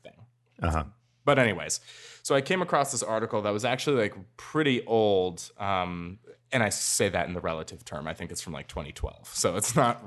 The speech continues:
Speaker 1: really that old, but, you know, eight years ago has got some time. But it
Speaker 2: Yeah.
Speaker 1: had a, you know, I mean, that's, uh,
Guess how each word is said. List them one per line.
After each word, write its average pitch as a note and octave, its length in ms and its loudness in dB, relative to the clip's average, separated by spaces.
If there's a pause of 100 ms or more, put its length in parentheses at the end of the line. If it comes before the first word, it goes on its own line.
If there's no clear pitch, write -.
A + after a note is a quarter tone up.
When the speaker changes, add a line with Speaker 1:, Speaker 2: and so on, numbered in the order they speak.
Speaker 1:
really A2+ 340 2
that A#2+ 200 4
old, B2 340 4
but, E2+ 240 -4 (380)
you E3 100 -2
know, E2+ 200 -2
eight G#2+ 180 -2
years F2+ 240 -8
ago E2 220 -8
has E2+ 120 -10
got D#2+ 200 -10
some F2 100 -12
time. F2 320 -8 (720)
But B2+ 120 0
it - 40 8
Speaker 2:
Yeah. G2+ 140 10
Speaker 1:
had C#3+ 140 6
a, A2 340 4 (300)
you D#3+ 300 -2
know, F2+ 140 0
I F#2 80 4
mean, G#2+ 160 4
that's, G#2+ 300 2
uh, G2+ 400 4